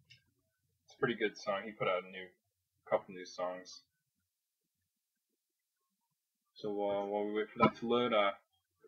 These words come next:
once you have it in here, uh, in MuseScore, you're gonna go to File, Export, and then you're gonna export it to a midi file.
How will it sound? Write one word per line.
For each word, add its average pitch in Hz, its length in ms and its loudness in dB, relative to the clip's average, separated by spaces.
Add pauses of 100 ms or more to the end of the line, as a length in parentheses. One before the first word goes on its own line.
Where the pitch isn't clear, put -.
(800)
once 139 320 2
you 123 300 2 (320)
have 131 160 8
it 110 180 4 (140)
in 120 80 -4
here, 110 320 4
uh, 98 180 4 (540)
in 107 120 -4
MuseScore, 107 540 -2 (140)
you're 107 160 -8
gonna 107 100 4
go 101 80 0
to - 60 -14 (100)
File, 123 480 6 (1200)
Export, - 580 -2 (4000)
and 113 80 -4
then 113 80 0
you're 113 120 2
gonna 107 280 2
export 120 280 2
it 104 100 0
to 117 100 0
a 104 40 0
midi 107 280 2
file. 90 400 2